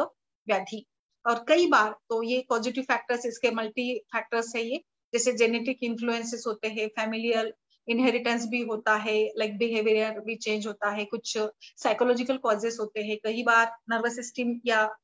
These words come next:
इनकी injury, primary, secondary development, uh, due to unknown causes भी होती है। तो कई सारे ऐसे कारण हो सकते हैं। इसको हमें improvement करना है, इसको हमें का-, इसके ऊपर ही काम करना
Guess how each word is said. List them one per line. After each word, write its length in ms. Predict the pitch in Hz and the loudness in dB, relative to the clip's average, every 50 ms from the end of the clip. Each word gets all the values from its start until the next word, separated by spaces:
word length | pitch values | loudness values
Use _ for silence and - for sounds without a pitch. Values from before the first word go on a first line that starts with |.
| _ _ _ _ - | _ _ _ _ -4
इनकी 280 | 240 233 220 233 254 | -4 -2 0 0 2
injury, 600 | 247 247 233 220 247 247 247 247 254 247 247 - _ - | 2 2 2 2 2 2 2 2 0 -2 -4 -8 _ 0
primary, 440 | 233 226 226 233 233 233 247 240 | 0 2 2 0 0 -2 -2 -2
secondary 680 | 240 - 240 - 233 226 226 226 220 240 233 233 - - _ _ _ _ _ - | -2 -4 -4 -4 -4 -2 -2 -2 -2 -2 -4 -4 -6 -12 _ _ _ _ _ 0
development, 640 | 226 233 240 240 240 233 - 240 233 240 233 233 - - | 2 2 2 2 0 0 0 -2 0 0 -2 -4 -4 -2
uh, 160 | 220 214 214 214 | 0 2 2 2
due 200 | 214 240 240 240 | 0 0 -2 0
to 120 | 247 247 - 240 | -2 -2 0 0
unknown 320 | 240 247 262 269 277 262 269 | 2 4 4 4 4 4 4
causes 280 | 247 226 226 247 233 226 | 2 2 2 -2 -4 -4
भी 160 | 220 254 233 | -4 -4 -2
होती 320 | 240 233 240 - 254 240 | -2 -4 -4 -4 -2 0
है। 140 | 254 247 - _ _ _ _ _ _ - | 0 -2 -2 _ _ _ _ _ _ -4
तो 220 | 392 403 - - _ - | -4 -4 -4 -4 _ 2
कई 160 | 359 370 381 | 4 4 6
सारे 280 | 370 359 262 262 285 269 | 6 6 6 6 6 4
ऐसे 240 | 240 247 247 277 254 | 4 2 2 0 2
कारण 420 | - 277 247 247 269 294 311 294 | 4 6 6 8 8 8 6 4
हो 140 | 311 370 381 | 4 2 2
सकते 360 | - - - - _ - - | 2 0 -2 -4 _ -12 -12
हैं। 160 | - - - _ _ _ _ _ _ - _ - | -12 -12 -16 _ _ _ _ _ _ -20 _ -10
इसको 240 | 302 285 - 381 370 | -8 -4 0 2 4
हमें 240 | 359 349 381 392 - 349 | 4 4 2 -2 -4 -2
improvement 500 | 339 320 320 330 349 311 311 277 247 - | 0 2 2 4 4 4 4 2 0 -2
करना 220 | 214 185 196 208 | -4 -4 -4 -6
है, 60 | 240 | -8
इसको 160 | 247 - - 302 | -6 -2 0 0
हमें 140 | 302 311 | 0 0
का-, 300 | - - 294 269 277 262 | 2 4 4 6 6 4
इसके 180 | 285 277 - 339 | 2 -2 -4 -4
ऊपर 160 | 339 - 339 | -2 -2 -2
ही 60 | 349 | 0
काम 240 | 349 311 254 240 247 240 | 2 2 2 2 2 0
करना 280 | 226 202 202 185 220 | -4 -6 -6 -8 -16